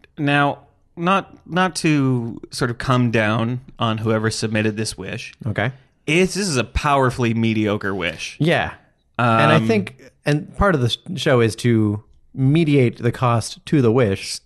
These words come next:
Speaker 1: So we need a powerfully mediocre consequence.
Speaker 2: Exactly.
Speaker 1: So, I mean, my, my first instinct was to say, "Well, you can just get holes in the knees or whatever," but that's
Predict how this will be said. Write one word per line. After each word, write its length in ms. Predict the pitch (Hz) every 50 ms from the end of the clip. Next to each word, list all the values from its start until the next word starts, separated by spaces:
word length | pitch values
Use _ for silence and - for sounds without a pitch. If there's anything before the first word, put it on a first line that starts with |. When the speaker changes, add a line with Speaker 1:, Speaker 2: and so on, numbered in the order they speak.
| _ -
Speaker 1:
So 460 | - - - 127 123 117 110 113 -
we 400 | - 127 127 120 123 123 127 123
need 160 | 123 127 120
a 80 | 117 110
powerfully 760 | - - - - 131 123 123 127 123 123 120 123 - 127 120 110
mediocre 640 | 110 113 110 110 110 107 98 104 101 - - 92
consequence. 600 | - - - 101 104 110 - - - - - - 123
Speaker 2:
Exactly. 600 | 117 117 117 127 117 - - - - - - - - _ _ _ _
Speaker 1:
So, 360 | - - - 117 117 110 - - _ _
I 80 | - 135
mean, 560 | 135 139 139 135 131 131 131 120 113 110 110 - -
my, 320 | 135 131 131 127 123 123
my 160 | 123 127 123
first 360 | 123 131 - 190 175 147 - 143
instinct 580 | 147 170 165 - - 120 107 104 101 - -
was 300 | 104 101 101 104 107 - -
to 340 | - 113 104 101 101 101 98
say, 640 | - - - 107 98 98 101 98 98 98 101 110 113 127 131 - _ -
"Well, 400 | - - 135 131 123 110 107 104
you 140 | 104 113 113
can 120 | - 123
just 180 | 107 113 110 - _ _ -
get 360 | - 117 110 110 - - _
holes 420 | - - - 143 143 143 147 147 151
in 140 | 170 165 190
the 80 | 202
knees 680 | 208 226 226 202 135 107 104 98 98 101 - - - -
or 80 | - 113
whatever," 440 | 113 110 113 110 110 107 107 110 104
but 320 | 107 117 113 110 - -
that's 360 | - 139 131 135 - - -